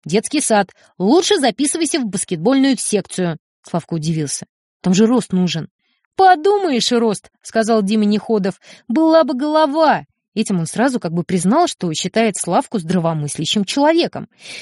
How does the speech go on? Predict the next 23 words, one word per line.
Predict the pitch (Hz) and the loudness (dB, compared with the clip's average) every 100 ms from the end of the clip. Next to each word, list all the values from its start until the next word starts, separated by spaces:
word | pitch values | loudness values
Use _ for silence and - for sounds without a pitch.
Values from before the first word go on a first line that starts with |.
| - | -2
Никто | 214 - 381 | -2 2 2
не | 359 | 2
косился | 185 - 311 - | 0 -2 -2 -4
с | 180 | -6
насмешкой, | 165 151 180 220 240 - 180 | -6 -4 0 2 0 -2 -4
никто | 175 320 | -4 -2
не | 330 226 | 0 0
задевал | 170 156 156 226 262 | -2 -6 -2 0 0
будто | 262 226 | -2 -6
случайно | - 214 - 233 214 | -8 -6 -2 0 0
плечом | 196 196 - 233 208 - - - | 0 -4 -2 -2 -2 -4 -8 0
и | |
не | 320 277 | 2 2
предлагал | - 185 185 165 254 294 | 0 -4 -4 0 0 0
помериться | 170 165 220 220 175 | -2 -2 -2 -2 -4
силой. | - - 156 131 - _ _ | -6 -6 -6 -8 -12 _ _
Только | - 339 - 339 | -2 -2 0 0
Любка | 294 196 - | 0 -2 -6
Потапенко | - - - 349 240 175 | -10 -6 -2 -2 -2 -6
чуть | - 180 | -6 -4
не | 180 165 | -2 -2
испортила | - 294 294 214 190 | -4 -4 -2 -2 0
настроение. | 175 - 214 269 240 165 135 | -2 -2 0 2 2 0 -6